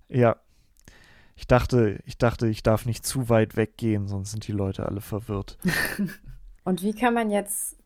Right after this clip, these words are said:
Speaker 2: wie könnte man Künstler aktuell unterstützen? Was würdest du sagen, ist die beste Art und Weise? Ich hab, also meine Schwester zum Beispiel hat
Speaker 1: Ähm.
Speaker 2: ganz vorbildlich hier in Hamburg, nee, ich glaub, das gab's in Hamburg, Berlin, Frankfurt, in mehreren großen Städten,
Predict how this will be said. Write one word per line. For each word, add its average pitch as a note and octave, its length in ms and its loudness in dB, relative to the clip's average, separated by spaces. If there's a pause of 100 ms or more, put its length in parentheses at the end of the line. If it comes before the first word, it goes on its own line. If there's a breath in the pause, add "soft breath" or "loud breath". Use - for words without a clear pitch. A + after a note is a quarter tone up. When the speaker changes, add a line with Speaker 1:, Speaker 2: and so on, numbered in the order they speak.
(160)
Speaker 2:
wie - 80 -20
könnte A3 260 0
man F#3+ 160 -4
Künstler G#3+ 420 -4
aktuell F#3+ 540 -4
unterstützen? F#3 760 -8
Was F#3 240 -8
würdest F3+ 220 -8
du F#3 40 -10
sagen, F3 400 -4
ist - 280 -6
die E3 360 -10 (380)
beste F3 340 -4
Art D#3+ 240 -2
und E3+ 160 -12
Weise? F#3+ 520 -6 (1080)
Ich - 180 -6
hab, G#3+ 160 0
also F#3+ 200 2
meine F#3+ 200 0
Schwester A#3+ 360 -2
zum G#3+ 160 -6
Beispiel G#3 300 -2
hat G#3 40 0
Speaker 1:
Ähm. G#3+ 40 2
Speaker 2:
ganz G#3+ 240 0
vorbildlich G3 920 -4 (340 soft breath)
hier G3 200 0
in F3+ 140 -2
Hamburg, A3 360 -2
nee, F#3+ 100 0
ich E3+ 100 -6
glaub, A#3+ 160 2
das - 160 -4
gab's A3+ 240 -2
in G3 240 -4
Hamburg, A3 420 -4
Berlin, G3+ 360 -4
Frankfurt, G#3+ 760 -4
in F#3 320 -4 (320)
mehreren G3 440 -2
großen F#3+ 280 -6
Städten, F#3 560 -4